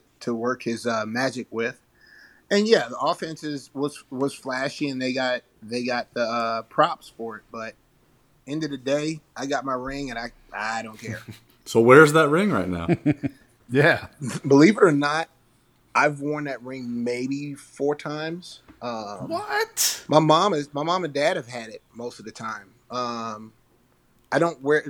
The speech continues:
Speaker 1: jewelry, uh, so it, it just felt weird on my finger. And I gave it to her, and I was like, "Hey, you hold on to this." Uh, I said, "You and Dad, do whatever you want."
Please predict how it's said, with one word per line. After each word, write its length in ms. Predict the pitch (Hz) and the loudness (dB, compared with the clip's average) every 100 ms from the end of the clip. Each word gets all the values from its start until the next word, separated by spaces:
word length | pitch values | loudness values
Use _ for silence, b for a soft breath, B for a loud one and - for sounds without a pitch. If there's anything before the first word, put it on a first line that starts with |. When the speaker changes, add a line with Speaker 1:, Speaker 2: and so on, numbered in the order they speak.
| 113 | -14
Speaker 1:
jewelry, 580 | 110 131 143 160 202 214 _ _ _ _ - | -6 -4 -2 -4 -8 -10 _ _ _ _ -16
uh, 460 | 120 117 113 98 71 | -12 -12 -12 -14 -14
so 500 | - - 139 127 120 - | -8 4 6 6 2 -2
it, 220 | 120 - 131 | -6 -6 -8
it 60 | |
just 200 | 117 135 - | -4 -2 4
felt 200 | 135 110 | 4 4
weird 300 | 120 139 135 | 0 0 -2
on 80 | |
my 100 | 120 | -8
finger. 400 | 107 123 120 139 - _ _ _ _ _ _ _ - | -10 -10 -8 -8 -8 _ _ _ _ _ _ _ -4
And 720 | 123 120 117 117 117 120 113 - _ - | -4 -4 -6 -6 -8 -8 -10 -12 _ 0
I 120 | 120 | 0
gave 320 | 117 135 139 | 4 4 4
it 120 | 139 - | 0 -2
to 140 | 123 | -2
her, 260 | 123 127 156 | 0 0 0
and 100 | 131 | -4
I 60 | |
was 80 | 117 | -6
like, 160 | 117 - | -6 -6
"Hey, 380 | 135 131 117 _ _ _ 117 | -4 -4 -6 _ _ _ -8
you 140 | 139 | -4
hold 220 | 147 139 | 0 -2
on 140 | 135 127 | -2 -8
to 100 | 110 | -8
this." 420 | 107 101 - - 104 | -10 -10 -18 -18 -12
Uh, 160 | 107 - _ _ _ _ - | -12 -14 _ _ _ _ -12
I 40 | |
said, 180 | 123 113 | -6 0
"You 140 | 123 151 | 4 4
and 100 | 139 | 8
Dad, 380 | 143 143 139 - _ 113 104 | 8 8 4 0 _ -20 -6
do 120 | 131 | -2
whatever 260 | 139 135 | 0 0
you 100 | 135 | -4
want." 340 | 131 127 127 | -4 -6 -8